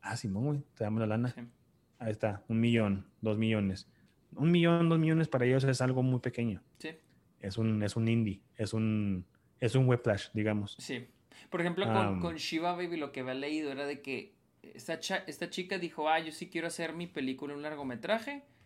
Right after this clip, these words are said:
Speaker 2: Este, lo que voy a hacer es, este, buscar financiación". Pero dijeron, este,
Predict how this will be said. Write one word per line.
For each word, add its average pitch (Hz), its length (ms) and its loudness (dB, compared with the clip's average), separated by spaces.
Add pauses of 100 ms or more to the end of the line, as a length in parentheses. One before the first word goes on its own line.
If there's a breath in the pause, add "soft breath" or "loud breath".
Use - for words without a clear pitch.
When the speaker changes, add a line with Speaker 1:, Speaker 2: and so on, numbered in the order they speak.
(260 soft breath)
Speaker 2:
Este, 139 840 -6
lo 131 180 -6
que 135 100 -8
voy 131 180 -4
a - 20 -4
hacer 139 300 -4
es, 139 160 -6
este, 135 440 -8
buscar 135 520 -6
financiación". 165 720 -8 (240 loud breath)
Pero 165 140 -2
dijeron, 151 480 -2
este, 131 920 -6